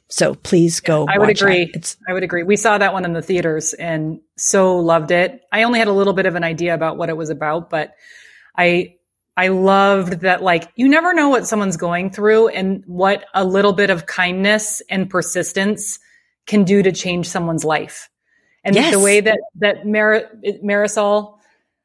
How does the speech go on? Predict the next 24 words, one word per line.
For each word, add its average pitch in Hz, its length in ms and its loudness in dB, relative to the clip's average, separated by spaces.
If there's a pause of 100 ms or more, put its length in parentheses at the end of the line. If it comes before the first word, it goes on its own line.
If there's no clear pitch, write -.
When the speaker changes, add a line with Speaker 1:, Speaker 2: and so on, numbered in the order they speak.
(100)
Speaker 2:
um, 175 420 2 (960)
was 208 240 2
so 233 180 2
insistent 226 600 -2
on 202 180 -2
getting 190 240 -2
to 190 120 -4
know 180 280 0
h-, 156 60 -8 (140)
him 175 380 0
as 175 260 0
a 185 120 -4
neighbor 170 480 2
and 170 240 -2
bringing 175 300 0
him 180 200 -2
food 175 420 2
and 180 180 -2
making 175 260 -4
sure 175 200 -2
that 175 120 0
he 185 120 -4
wasn't 175 360 0
lonely, 165 560 0